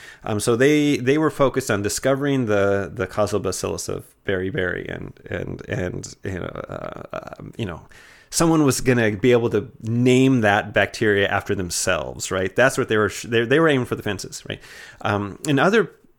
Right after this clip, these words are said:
uh, researchers at other, uh, in the Navy and, and at other universities, like Keio University, said,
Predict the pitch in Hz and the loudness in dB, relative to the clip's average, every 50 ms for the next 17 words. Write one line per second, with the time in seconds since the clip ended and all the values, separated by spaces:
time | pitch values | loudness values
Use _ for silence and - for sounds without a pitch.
0 | _ _ - 107 101 98 92 98 98 98 92 92 92 85 50 50 50 50 - - | _ _ -2 0 2 4 4 2 2 2 0 0 -2 -2 -4 -6 -6 -8 -6 -2
1 | - 117 117 - 131 123 104 - 113 101 101 101 - 107 104 110 107 104 104 101 | 0 0 2 2 2 0 2 0 0 2 2 2 2 2 2 4 4 4 4 4
2 | 101 98 - - - 104 - 127 117 113 107 107 101 101 98 104 98 95 92 92 | 4 2 0 -2 -4 -2 0 2 2 2 4 4 4 2 2 2 0 0 0 0
3 | 95 92 90 - - 101 98 95 92 92 92 95 98 92 - 92 90 92 90 92 | -2 -4 -6 -6 -4 -4 -2 -2 -4 -4 -2 -2 -2 0 0 0 -2 -2 -2 -2
4 | 101 98 95 95 135 170 - - - 95 95 92 - - 98 - - - 104 95 | -2 -4 -4 -2 -2 -2 -2 -2 -4 -4 -4 -2 -4 -4 -6 -6 -2 0 0 2
5 | 90 87 90 98 - 113 151 151 - 113 107 104 98 - - 110 101 95 95 | 2 0 -2 -4 -2 -2 -2 -2 -2 -2 -4 -4 -4 -2 0 0 0 0 -2